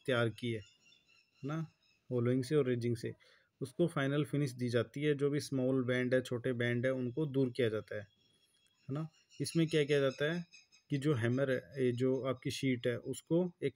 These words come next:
प्लेनिशिंग हैमर से पीटा जाता है, बीट किया जाता है। प्ले-, प्लेनिशिंग हैमर क्या होता है, एक छोटा होता है तथा जिस पे हाई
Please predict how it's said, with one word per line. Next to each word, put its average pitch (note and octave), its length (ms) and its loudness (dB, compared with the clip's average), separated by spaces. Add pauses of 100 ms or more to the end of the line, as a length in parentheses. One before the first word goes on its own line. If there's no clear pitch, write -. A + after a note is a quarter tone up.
प्लेनिशिंग C#3+ 480 2
हैमर B2 240 0
से D3+ 140 -2 (260)
पीटा C3 240 2
जाता A2+ 260 0
है, A2+ 80 2
बीट B2 240 -2
किया A#2+ 200 2
जाता A2 300 -4
है। G#2+ 80 -10 (500)
प्ले-, C#3+ 200 2 (140)
प्लेनिशिंग C#3+ 560 0
हैमर C3 220 0
क्या C#3+ 140 0
होता C3+ 140 0
है, C#3 40 -4
एक - 80 -12
छोटा B2+ 280 -4
होता D3+ 200 -2
है C#3+ 80 -2
तथा C#3+ 240 -4
जिस C3 200 -8
पे E3 140 -4
हाई B2+ 240 -2